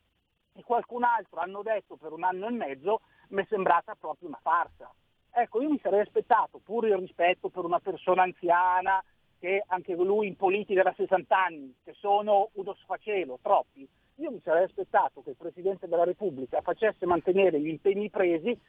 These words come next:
al Presidente del Consiglio e ai ministri. Grazie e complimenti per la trasmissione.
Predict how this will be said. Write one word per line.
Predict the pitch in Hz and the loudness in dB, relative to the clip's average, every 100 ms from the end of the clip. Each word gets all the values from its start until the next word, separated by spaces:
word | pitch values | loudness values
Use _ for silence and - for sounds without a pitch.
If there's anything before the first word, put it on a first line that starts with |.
| _ | _
al | - 160 | -4 -4
Presidente | 185 175 185 190 185 180 | 0 0 2 0 0 -2
del | 185 | -2
Consiglio | - 247 - 135 147 190 - | 0 -4 -4 -8 0 0 0
e | 202 | 0
ai | 208 | 0
ministri. | 208 151 127 _ _ _ _ _ _ | 0 -6 -8 _ _ _ _ _ _
Grazie | 147 180 202 - 202 | 0 0 0 -4 -14
e | |
complimenti | 196 175 170 175 180 | -14 -12 -14 -12 -12
per | 180 | -10
la | 175 | -10
trasmissione. | 185 170 170 - 139 127 | -10 -12 -12 -16 -14 -14